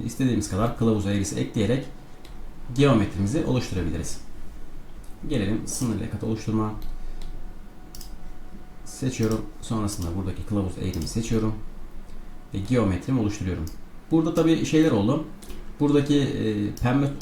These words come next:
tüpler var. Tüp diyorum, pardon. Toplar var arkadaşlar. Bunları aynı yeş-, e, s-, yeşil toplar gibi değiştirerek kılavuz eğrimizin de, e, oluşacak geometri üzerindeki, e, modeli değiştirebiliyoruz.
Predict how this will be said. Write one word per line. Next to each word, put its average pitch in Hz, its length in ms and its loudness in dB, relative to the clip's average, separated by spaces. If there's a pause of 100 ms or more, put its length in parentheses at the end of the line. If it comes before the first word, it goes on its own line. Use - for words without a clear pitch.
(320)
tüpler 147 300 4
var. 113 200 4 (560)
Tüp - 200 -4
diyorum, 85 200 -2
pardon. 98 360 0
Toplar 107 340 2
var 87 120 2
arkadaşlar. 82 480 -2 (560)
Bunları 196 520 4 (300)
aynı 165 240 6
yeş-, 135 200 8
e, 113 560 0
s-, - 380 -4 (140)
yeşil 135 320 6
toplar 107 360 2
gibi 123 300 4
değiştirerek 135 680 2
kılavuz 135 320 4
eğrimizin 101 500 4
de, 135 180 4 (1000)
e, 101 300 -2 (280)
oluşacak 143 480 6
geometri 131 420 8
üzerindeki, 113 600 4
e, - 540 -2
modeli 131 400 6
değiştirebiliyoruz. 117 800 4